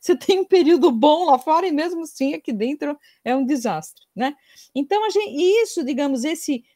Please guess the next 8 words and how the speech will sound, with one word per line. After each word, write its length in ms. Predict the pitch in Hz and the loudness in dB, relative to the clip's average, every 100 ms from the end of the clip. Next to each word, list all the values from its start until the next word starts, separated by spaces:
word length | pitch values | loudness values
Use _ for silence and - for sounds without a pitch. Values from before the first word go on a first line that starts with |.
| _ | _
ficar 460 | 330 330 403 466 466 | -2 0 -2 -2 -2
ao 100 | 392 | -2
sabor 600 | - 294 214 208 202 170 | -4 -4 0 0 0 -2
do 220 | 165 185 | -6 -12
que 140 | - 247 | -4 -4
acontecia 1080 | 247 _ 262 247 233 196 - - 359 392 | -4 _ -2 -2 -2 -4 -4 -2 0 0
no 160 | 233 202 | -2 -4
mundo 480 | 196 196 185 175 | -6 -8 -8 -8